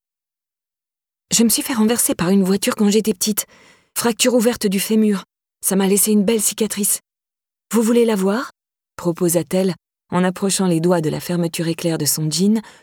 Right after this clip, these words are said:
tout en soutenant son regard. « Pas particulièrement. Et votre bras ? » Il désignait le bandage autour de son poignet droit. «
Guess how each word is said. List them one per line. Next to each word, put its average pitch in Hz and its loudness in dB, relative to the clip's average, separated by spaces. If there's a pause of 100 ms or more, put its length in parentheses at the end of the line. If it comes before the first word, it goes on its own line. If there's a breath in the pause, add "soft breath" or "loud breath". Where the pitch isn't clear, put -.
(120)
tout 214 -6
en 180 -2
soutenant - -2
son 170 -4
regard. « 156 -4 (1000)
Pas 139 -4
particulièrement. 131 -4 (760)
Et 143 -2
votre 139 -4
bras ? » 156 -4 (1160)
Il 180 4
désignait 196 4
le 160 2
bandage 151 0
autour 165 -4
de 151 -4
son 143 -2
poignet 165 -4
droit. « 143 -6